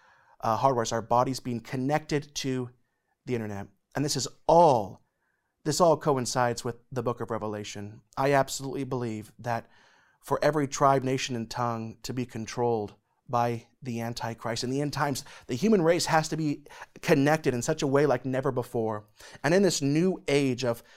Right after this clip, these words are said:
we're gonna enter into this age of what is really referred to as complete connectivity, where everything is connected. Data is being collected in real time and being sent, that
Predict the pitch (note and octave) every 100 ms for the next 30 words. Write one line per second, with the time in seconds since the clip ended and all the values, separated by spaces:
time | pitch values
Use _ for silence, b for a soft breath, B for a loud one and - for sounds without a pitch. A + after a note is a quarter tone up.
0 | b b D3 F#3 F3 - E3+ E3+ D#3 C#3
1 | - B2+ C#3 C3+ B2+ A#2 C3 C3 C3 B2
2 | C#3+ C#3 B2 C#3 B2+ A#2+ - B2+ A2+ D3
3 | C#3 - C#3 B2+ - - A#2 A2 A2 A#2+
4 | C#3 C#3+ C#3 B2+ - B2 A2+ - A2+ G#2+
5 | - b b b b b _ D3 C3+ D#3
6 | F3 D#3+ C#3+ C3 D#3 C#3+ - D3+ D3+ B2
7 | A#2 C#3 C3+ C3+ B2+ A#2+ B2 A#2+ A2 -
8 | B2+ A#2 A2+ C3+ B2 -